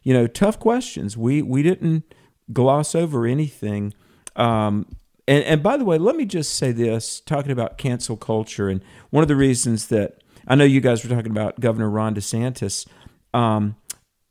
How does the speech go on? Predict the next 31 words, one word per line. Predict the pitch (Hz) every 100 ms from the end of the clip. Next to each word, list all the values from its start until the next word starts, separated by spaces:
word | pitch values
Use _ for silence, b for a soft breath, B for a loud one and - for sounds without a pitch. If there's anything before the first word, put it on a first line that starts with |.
| _
you | 143 143
know, | 143 127 -
early | 170 196 185 -
on, | 139 165 170 123 117 113
young | 120 117 131 160 156
conservatives, | 135 117 - 135 143 117 101 98 107 - -
millennial | 110 113 113 139 143 117 104
voters, | 104 104 98 95 95 - - b b
really | 123 113 127 127 127 123 b b -
have | 123
expressed | 110 - - 123 117 113 - -
approval | 110 - 143 151 135 101
for | 95 104
DeSantis, | 92 95 - 131 139 95 92
which | - 104 -
is | 98 117
really | 113 120
good. | 117 131 101
I |
mean, | 98 101 - B B B
if | 110 -
he | 143 156
decides | 131 123 - 147 151 131 104 - B B -
to | 127
pursue | - 117 - 131
a | 113
run | 117 110
to |
the | 107
White | 110 135 156
House, | 139 98 98 -